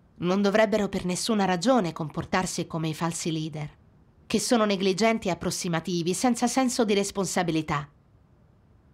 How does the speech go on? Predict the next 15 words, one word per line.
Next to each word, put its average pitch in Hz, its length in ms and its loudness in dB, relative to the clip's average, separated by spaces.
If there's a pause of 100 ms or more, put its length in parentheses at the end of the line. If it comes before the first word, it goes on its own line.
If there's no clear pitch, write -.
(260)
Non 202 260 4
risolvono 196 580 2
i 170 100 0
problemi. 170 640 0 (1120)
E 214 140 2
di 214 100 2
qualunque 254 400 2
lavoro 214 260 2
si 196 160 -4
tratti, 220 500 -2 (140)
sono 240 240 4
sempre 254 300 0
approssimativi 226 680 0
e 202 60 2
superficiali. 156 880 -4